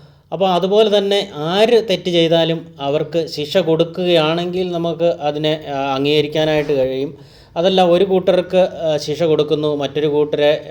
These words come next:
ആ, ഓട് അതിനെക്കുറിച്ച് സംസാരിക്കുന്ന പോലും ഇല്ല എന്ന് പറയുമ്പോൾ അത് അംഗീകരിക്കാൻ ഒരിക്കലും കഴിയില്ല. സിബിൻ ചെയ്തത് ഒരു ചെറിയ തെറ്റല്ല, അതൊരു വലിയ തെറ്റ് തന്നെയാണ്. അതിന് തക്കതായ ശിക്ഷ നൽകുന്നതിൽ ഒരു കുഴപ്പവുമില്ല, നല്ല കാര്യം തന്നെ. പക്ഷേ അതിന് ശേഷം,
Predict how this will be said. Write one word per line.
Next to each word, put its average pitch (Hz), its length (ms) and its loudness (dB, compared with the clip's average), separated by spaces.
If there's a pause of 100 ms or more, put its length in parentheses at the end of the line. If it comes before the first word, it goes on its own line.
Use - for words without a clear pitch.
ആ, 139 320 -4
ഓട് 143 240 0
അതിനെക്കുറിച്ച് 147 600 -2
സംസാരിക്കുന്ന 170 680 -2
പോലും 151 380 0
ഇല്ല 143 240 -2
എന്ന് 147 220 -2
പറയുമ്പോൾ 139 480 -2
അത് 175 100 6
അംഗീകരിക്കാൻ 170 560 2
ഒരിക്കലും 143 340 -2
കഴിയില്ല. 127 680 -2 (440)
സിബിൻ 180 220 2
ചെയ്തത് 202 340 6
ഒരു 202 120 4
ചെറിയ 190 360 4
തെറ്റല്ല, 175 540 2 (100)
അതൊരു 160 320 2
വലിയ 160 260 4
തെറ്റ് 156 340 2
തന്നെയാണ്. 156 500 -2 (100)
അതിന് 196 520 0
തക്കതായ 185 360 2
ശിക്ഷ 170 280 -6
നൽകുന്നതിൽ 160 640 -2
ഒരു 156 220 0
കുഴപ്പവുമില്ല, 147 640 2
നല്ല 143 280 0
കാര്യം 131 360 0
തന്നെ. 127 200 -6 (600)
പക്ഷേ 190 420 2
അതിന് 202 320 6
ശേഷം, 208 640 2